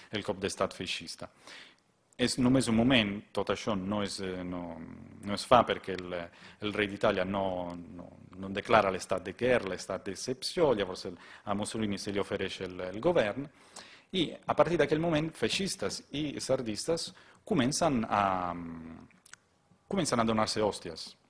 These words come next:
Les camises negres i les camises grises, que és el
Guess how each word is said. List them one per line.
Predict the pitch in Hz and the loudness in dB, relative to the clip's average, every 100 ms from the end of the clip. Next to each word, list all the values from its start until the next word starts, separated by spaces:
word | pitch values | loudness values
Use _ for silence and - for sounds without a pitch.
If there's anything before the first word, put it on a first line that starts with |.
| _ - _ _ _ _ - - | _ -20 _ _ _ _ -6 2
Les | 113 | 2
camises | - 113 135 117 101 | 6 6 4 2 0
negres | 120 117 104 107 - | 2 4 4 0 -2
i | 101 | -4
les | 95 | -4
camises | - 107 117 101 - | -2 -2 0 -2 -4
grises, | 123 127 95 98 101 | -2 -2 -2 -4 -4
que | - 92 | -8 -8
és | |
el | 92 | -8